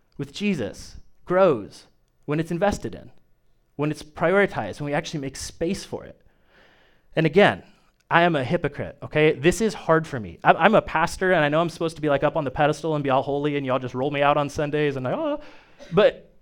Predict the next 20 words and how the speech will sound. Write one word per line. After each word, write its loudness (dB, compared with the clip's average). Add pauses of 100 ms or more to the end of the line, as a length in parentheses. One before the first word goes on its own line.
like, 8
that's 8
not 10
how 8
my 6
real 8
life 10
works. 2
So 4
just 2
human 4
Eric 4
for -2
a 0
second. 2 (320)
This 4
is -2
hard 0
for -8
me, -14